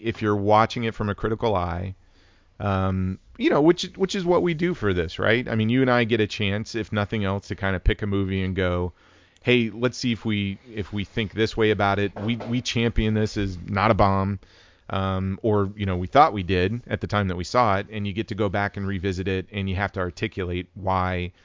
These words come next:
you think it's a good movie, or may-, maybe it deserved,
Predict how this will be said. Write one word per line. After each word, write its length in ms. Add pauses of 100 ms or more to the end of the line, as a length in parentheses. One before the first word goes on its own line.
(220)
you 100
think 160
it's 120
a 40
good 240
movie, 400
or 200
may-, 260 (140)
maybe 480
it 100
deserved, 680